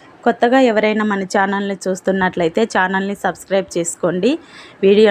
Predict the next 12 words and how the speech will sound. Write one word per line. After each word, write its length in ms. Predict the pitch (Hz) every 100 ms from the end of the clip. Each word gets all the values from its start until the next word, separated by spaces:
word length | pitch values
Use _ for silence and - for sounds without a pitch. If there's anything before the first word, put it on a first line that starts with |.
| 202
నచ్చితే 320 | 185 - 196 190
ఒక 100 | 185
లైక్ 200 | 175 170 -
చేయండి. 340 | 202 180 190 233 202
ఇంకా 240 | 185 220 208
మన 100 | 196 -
ఛానల్లో 500 | 190 185 190 196 226 339 - - - - - - - - - - - - - - - 220
టైలరింగ్ 500 | 208 214 208 214 202
వీడియోస్, 420 | 190 190 196 190 - 175 165 - 214
cutting 320 | 190 202 202 190
and 100 | 185 -
stitching 440 | 214 - 214